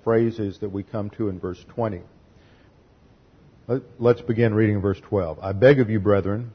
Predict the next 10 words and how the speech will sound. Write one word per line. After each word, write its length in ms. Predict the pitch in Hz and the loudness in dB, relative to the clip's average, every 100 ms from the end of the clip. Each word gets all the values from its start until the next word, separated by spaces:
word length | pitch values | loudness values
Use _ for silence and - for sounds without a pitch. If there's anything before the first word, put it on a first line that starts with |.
| _ _ _ - | _ _ _ -10
become 280 | - 165 | 0 2
as 140 | 139 98 | 2 0
I 280 | 117 123 107 | 2 4 4
am, 320 | 95 85 95 | 0 -6 -8
for 140 | 101 98 | -2 0
I 220 | 104 101 | 2 0
also 540 | 104 123 135 - 95 | 4 4 4 0 -2
have 280 | 98 101 92 | -2 -4 -4
become 420 | 98 - 95 92 | -6 -4 -6 -6
as 100 | 87 | -10